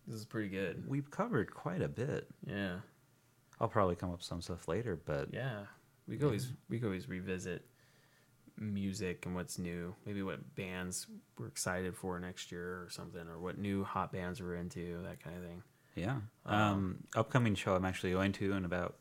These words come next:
Speaker 2: two weeks.
Speaker 1: Uh-huh.
Speaker 2: Uh, Devendra Banhart.
Speaker 1: Oh, okay.
Speaker 2: Uh, he's been around for a little bit, but he's very, he's finally starting to get some buzz.
Speaker 1: Oh, cool.
Speaker 2: Um,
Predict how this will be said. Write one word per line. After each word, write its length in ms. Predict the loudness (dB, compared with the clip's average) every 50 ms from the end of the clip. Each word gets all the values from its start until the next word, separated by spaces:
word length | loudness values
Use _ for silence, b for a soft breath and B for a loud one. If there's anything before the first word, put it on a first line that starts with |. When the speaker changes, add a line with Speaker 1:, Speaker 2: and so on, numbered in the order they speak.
| _ -8
Speaker 2:
two 320 | -8 -2 0 0 2 2
weeks. 420 | 2 0 0 -2 -4 -6 -6 -2 -2
Speaker 1:
Uh-huh. 180 | 0 0 0 -2 B B B B _
Speaker 2:
Uh, 240 | -2 0 2 2 0 0 -4 -8 _ -6
Devendra 500 | -4 -2 2 2 4 4 4 4 4 2 2
Banhart. 560 | 4 2 2 2 2 0 0 -2 -2 -2 -2 -6 -14 -20 -20 -20 -6 -4
Speaker 1:
Oh, 200 | -2 0 0 0 -2
okay. 200 | -2 -2 0 4
Speaker 2:
Uh, 360 | 6 6 8 8 6 4 2 -2 -8 _ _ _ -18
he's 320 | -8 -2 0 0 0 2 2
been 180 | 2 2 4
around 340 | 4 4 4 4 4 2 2
for 120 | 2 2 2
a 40 | 4
little 200 | 6 4 4 4
bit, 340 | 4 6 6 6 4 4
but 120 | 0 -2 0
he's 240 | 0 0 0 -2 0
very, 640 | 2 4 4 6 4 4 4 2 2 0 0 -2 -6 b b b b b b b b _
he's 220 | -2 0 0 0
finally 340 | 2 4 4 4 6 4 2
starting 280 | 4 6 6 6 6
to 60 | 4 2
get 120 | 2 2
some 200 | 2 0 0 0
buzz. 400 | 0 -2 -4 -4 -8 -10 -10 -6 -2
Speaker 1:
Oh, 200 | 0 0 0 -2 -2
cool. 280 | -2 0 0 0 -2 -4 2
Speaker 2:
Um, 480 | 4 6 8 8 8 6 4 2 0